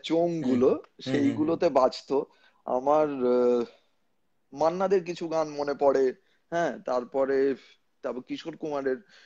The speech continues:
Speaker 1: কিছু গান মনে পড়ে। আমার এই মুহূর্তে যে গানটা ভীষণ স্ট্রংলি মনে পড়ছে, সেটা মান্নাদের গাওয়া ও চাঁদ সামলে, সামলে রাখো জোছনাকে। এ, কি একটা স-, কি সাংঘাতিক, আহ, আহ, কম্পোজিশন ছিল।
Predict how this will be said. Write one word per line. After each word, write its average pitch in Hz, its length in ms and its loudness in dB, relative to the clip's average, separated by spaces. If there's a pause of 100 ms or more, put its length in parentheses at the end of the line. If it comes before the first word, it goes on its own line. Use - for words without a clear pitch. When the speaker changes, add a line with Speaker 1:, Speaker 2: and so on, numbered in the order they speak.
(160)
Speaker 1:
কিছু 127 240 -8
গান 123 220 -4
মনে 120 260 -8
পড়ে। 127 200 4
আমার 151 180 0
এই 165 200 2
মুহূর্তে 196 380 0
যে 185 100 4
গানটা 196 280 0
ভীষণ 175 300 2
স্ট্রংলি 180 400 0
মনে 180 220 -2
পড়ছে, 175 260 -2
সেটা 175 200 0
মান্নাদের 156 480 0
গাওয়া 165 300 6 (400)
ও 165 200 4
চাঁদ 165 340 6
সামলে, 151 520 0
সামলে 151 460 4
রাখো 139 300 4
জোছনাকে। 98 560 -4 (600)
এ, 139 200 -2
কি 143 220 -6
একটা 143 260 4
স-, - 160 -10
কি - 140 -10
সাংঘাতিক, 139 640 -2
আহ, 131 60 2
আহ, 120 640 2
কম্পোজিশন 135 640 -2
ছিল। 147 280 0